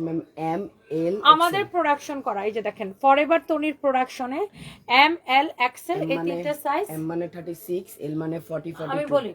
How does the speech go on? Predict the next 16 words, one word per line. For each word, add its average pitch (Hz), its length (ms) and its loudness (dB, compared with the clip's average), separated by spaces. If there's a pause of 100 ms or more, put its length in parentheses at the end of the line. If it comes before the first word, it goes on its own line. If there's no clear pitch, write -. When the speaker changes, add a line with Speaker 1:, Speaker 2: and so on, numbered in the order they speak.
(340)
Speaker 2:
এল, 294 340 4 (120)
আহ, 233 300 -2
এম 277 180 2
মানে 330 260 0
হচ্ছে 339 320 -4 (160)
থার্টি 277 280 -2
সিক্স 302 260 -10
থেকে 339 200 -8
থার্টি 254 380 -6
এইট, 262 200 -8
যেমন 247 200 -6
আমি 254 240 -2
এম 226 120 -2
সাইজ 214 320 -12
পরে 196 160 -10
আছি। - 240 -18